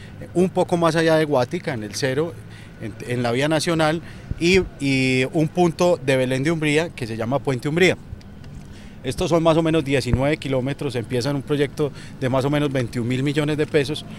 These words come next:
un proyecto que tiene un consorcio que está haciendo un trabajo importante acá. Eh, esperamos, el contrato está para terminar en el mes de octubre,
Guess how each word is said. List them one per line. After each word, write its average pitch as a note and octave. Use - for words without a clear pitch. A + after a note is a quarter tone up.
un C3+
proyecto D#3
que D3
tiene C#3+
un D#3
consorcio E3
que B2+
está C3+
haciendo D3
un D3+
trabajo D#3
importante C3+
acá. D3
Eh, B2
esperamos, D#3
el B2
contrato B2
está D#3
para D#3
terminar A#2+
en D3+
el C3+
mes A#2+
de D3+
octubre, C#3+